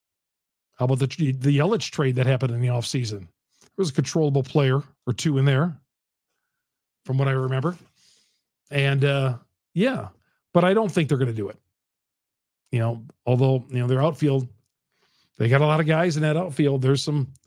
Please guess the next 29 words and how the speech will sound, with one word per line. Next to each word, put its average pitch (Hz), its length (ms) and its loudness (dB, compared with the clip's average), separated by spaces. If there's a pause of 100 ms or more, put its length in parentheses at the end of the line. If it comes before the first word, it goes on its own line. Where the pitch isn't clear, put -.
(460)
there's 139 220 4
some 156 140 0
extras, 143 380 0
but 147 280 2
you 156 60 2
know 165 100 4
what? 165 160 2
I'm, 165 220 0
I'm 160 180 2
fine. 135 460 0 (1160)
Uh, 127 300 0
not 131 300 0
trading 143 520 2
any 143 280 0
of 127 180 0
their 123 380 2 (840)
surplus - 880 -6 (380)
of 123 140 2
young 143 220 4
outfielders 107 760 -4 (1040)
when 143 160 4
Garrett 135 260 0
Mitchell 117 240 -6
gets 104 160 -8
back. - 280 -10 (500)
And 120 100 0
you 120 60 2
got 120 140 0
Frelick. 117 520 -2